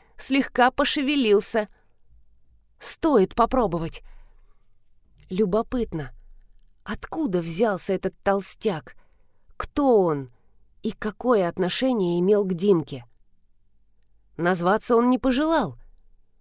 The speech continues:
но это не проблема. Не сегодня-завтра эти ребята непременно появятся.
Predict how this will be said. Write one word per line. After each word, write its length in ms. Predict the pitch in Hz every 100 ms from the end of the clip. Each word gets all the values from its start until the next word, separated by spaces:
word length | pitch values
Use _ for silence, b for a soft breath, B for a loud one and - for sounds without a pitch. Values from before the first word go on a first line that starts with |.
| _ -
но 220 | 202 196
это 200 | 202 208
не 140 | 214
проблема. 640 | 196 202 190 208 180 143 117 - - - - -
Не 160 | 202 220
сегодня-завтра 960 | - 233 247 208 214 190 254 240 175
эти 200 | 175 185
ребята 380 | 208 196 240 214
непременно 720 | 180 180 202 196 214 220 202
появятся. 720 | 196 190 196 180 139 - 123